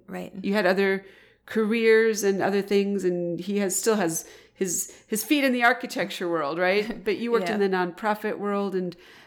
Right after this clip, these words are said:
Speaker 2: and we were talking in the last episode a bit of the process that you went through, uh, personally to come to this place of the farm. But it's that there's a lot of women that come to our Moses in Her Boots workshop and just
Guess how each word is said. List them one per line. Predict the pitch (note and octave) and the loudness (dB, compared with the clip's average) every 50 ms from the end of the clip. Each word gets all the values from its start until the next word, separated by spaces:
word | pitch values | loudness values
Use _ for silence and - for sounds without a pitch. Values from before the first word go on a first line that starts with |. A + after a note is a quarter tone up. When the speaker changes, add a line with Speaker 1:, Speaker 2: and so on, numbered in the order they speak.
| _ _ | _ _
Speaker 2:
and | G#3+ | 0
we | B3+ | 4
were | C4 C4 | 4 4
talking | B3+ - B3 A#3+ B3 A#3 | 4 4 0 0 0 0
in | A3 G#3 | -2 0
the | G3 F#3 | 0 2
last | F#3 F#3+ G3 F#3+ - G3 | 2 2 0 0 -2 -6
episode | F#3+ - - F#3 - - F#3+ F3 | -8 -8 -8 -8 -6 -4 -4 -4
a | F3+ | -4
bit | F3 - F#3+ F3+ - | -4 -2 -2 -2 -2
of | - - F#3 E3+ D#3+ - - - - - _ _ | 0 -2 -2 -2 -2 -6 -12 -20 -20 -20 _ _
the | - G3+ | -6 -6
process | F#3+ - - D4 D4 D4+ - - F#3 E3+ E3+ - | -6 -4 0 0 0 2 2 2 0 0 0 2
that | - C4+ - - - | 0 0 0 0 -2
you | F3 F#3 F3 | -2 0 2
went | E3 F3 E3 C#3+ - - | 2 2 0 0 -4 -10
through, | - - D#3+ D#3 D#3 D#3 D#3 D#3 D#3+ - - - - - _ _ _ - | -6 -2 0 2 2 2 0 -2 -4 -10 -18 -20 -20 -20 _ _ _ 0
uh, | E3+ E3 D#3+ D#3 D3 - - - - | 2 4 4 4 2 0 -2 -8 -4
personally | - D#4+ D#4+ - G3+ D#3+ D3 C#3+ C#3+ D3+ F3+ G3 - _ | -2 -2 0 0 0 -2 0 0 -2 -2 -4 -6 -10 _
to | - - G3 F#3 F3 | -8 -6 -4 -4 -6
come | - - - G3+ F3+ F3 | -6 -10 -6 -6 -4 -4
to | E3 - F#3 E3 | -4 -6 -6 -4
this | D3+ D#3+ D#3 | -4 -6 -8
place | - - - D#3 D3+ - - | -8 -10 -10 -10 -10 -8 -10
of | D3+ C#3 - | -12 -10 -10
the | - | -12
farm. | C3 - - - A3+ A#3+ G#3 E3 D3 C#3 C#3 - - - - - - - - _ _ _ | -14 -10 -4 -2 0 2 2 2 2 0 -4 -8 -12 -18 -20 -20 -20 -20 -20 _ _ _
But | - B3 A#3+ E4+ D4 - - - - _ _ - - _ _ _ _ _ _ | 0 2 2 2 2 0 -4 -12 -20 _ _ -20 -20 _ _ _ _ _ _
it's | - C#4+ - - - | -10 -8 -8 -8 -2
that | - C#4+ B3 - - - - - - - | 0 0 0 0 -6 -10 -12 -12 -8 -4
there's | C#4+ C#4 B3+ | -4 -2 -2
a | C4+ | -2
lot | C4+ C#4 D#4 E4+ F4 | -4 -6 -6 -6 -8
of | D4+ D4 | -6 -6
women | C#4+ C4+ C4 B3+ A#3 | -6 -6 -6 -6 -8
that | A#3 A3 A3+ | -8 -10 -12
come | - - A#3 A3+ A3 G#3 | -12 -12 -10 -10 -10 -10
to | - G3 - | -8 -8 -8
our | - F3 F3 F3 F3 E3+ E3+ E3 | -6 -6 -4 -4 -4 -4 -4 -4
Moses | E3 E3 E3 E3+ E3+ E3 E3 D#3+ D#3+ D3+ - - | -4 -4 -4 -2 -2 -4 -4 -6 -6 -6 -6 -8
in | D3 C#3+ | -8 -8
Her | D3 C#3 | -8 -8
Boots | C#3 A3 B3 B3+ B3 - - | -6 -4 -4 -4 -4 -6 -6
workshop | G#3+ G#3 G3+ - - G3+ F#3 F3+ F3+ - | -6 -6 -6 -6 -6 -6 -6 -6 -6 -6
and | G3 G3+ G#3 | -6 -6 -6
just | D4 D4 - - - - | -6 -6 -6 -8 -10 -16